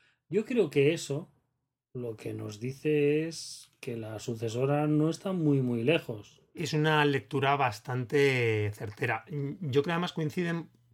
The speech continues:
Speaker 2: hay mucha gente ahora que se está riendo o metiéndose con los, muchos de los rumores o filtraciones, ¿no? Con la gente que simple-,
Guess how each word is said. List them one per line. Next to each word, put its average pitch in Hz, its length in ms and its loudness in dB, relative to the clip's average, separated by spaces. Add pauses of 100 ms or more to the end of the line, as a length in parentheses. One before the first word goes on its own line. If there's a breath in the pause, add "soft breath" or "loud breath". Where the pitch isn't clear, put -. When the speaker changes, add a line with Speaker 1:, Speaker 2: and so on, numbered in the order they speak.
(320 soft breath)
Speaker 2:
hay 135 80 -2
mucha 135 220 2
gente 139 200 0
ahora 131 140 4
que 135 100 0
se 107 80 -2
está 113 560 4
riendo 123 680 2
o 127 100 0
metiéndose 113 480 -4
con 113 240 -4
los, 101 240 -4
muchos 104 360 -4
de 127 60 2
los 113 160 2
rumores 104 400 -2
o 147 60 -6
filtraciones, 113 580 -6
¿no? 160 200 -2
Con 120 120 -8
la 98 100 -10
gente 113 220 -10
que 113 80 -6
simple-, 110 300 -12